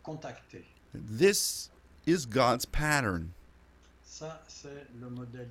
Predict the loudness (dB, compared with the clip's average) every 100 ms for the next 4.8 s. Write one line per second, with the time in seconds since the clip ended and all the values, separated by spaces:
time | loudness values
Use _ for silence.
0 | -14 -18 -18 -20 -20 -18 0 4 4 6
1 | 4 4 4 2 -2 -8 -20 -20 -8 4
2 | 6 8 4 -2 -12 -20 -20 _ _ 2
3 | 2 6 4 4 6 6 6 2 0 0
4 | 2 4 4 4 0 -2 -6